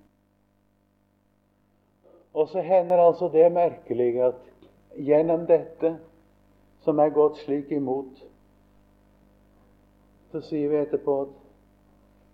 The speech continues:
dette har jeg aldri forstått før. Jeg har nok visst dette her, men nå ser jeg det.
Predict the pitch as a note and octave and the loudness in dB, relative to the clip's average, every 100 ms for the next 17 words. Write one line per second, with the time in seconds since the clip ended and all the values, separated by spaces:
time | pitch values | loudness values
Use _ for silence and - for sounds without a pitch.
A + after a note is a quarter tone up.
0 | _ _ _ _ _ _ _ _ _ _ | _ _ _ _ _ _ _ _ _ _
1 | F#3+ E3+ - C3+ C#3+ D#3+ - - D#3 F3 | -4 -2 -8 -6 -2 -2 -2 -6 -2 -2
2 | F#3 E3+ D3 C#3 C3+ - G#2+ E2+ - - | -2 -6 -6 -6 -6 -4 -6 -6 -10 -8
3 | G#2+ C#3 - _ _ _ _ _ _ _ | -8 -8 -20 _ _ _ _ _ _ _
4 | _ _ _ _ _ _ _ _ _ _ | _ _ _ _ _ _ _ _ _ _
5 | _ _ - E3 A#3+ A#3+ A#3 A2 F#2+ - | _ _ -6 0 2 0 -2 -4 -6 -10
6 | - _ F#3 F3+ F#3+ A3 B3 - _ _ | -20 _ -4 -2 -4 -2 -8 -10 _ _
7 | _ _ _ _ _ _ _ - B2 B2+ | _ _ _ _ _ _ _ -8 -4 -4
8 | B2 G#2+ G2+ G2+ C3 | -4 -6 -4 -6 -10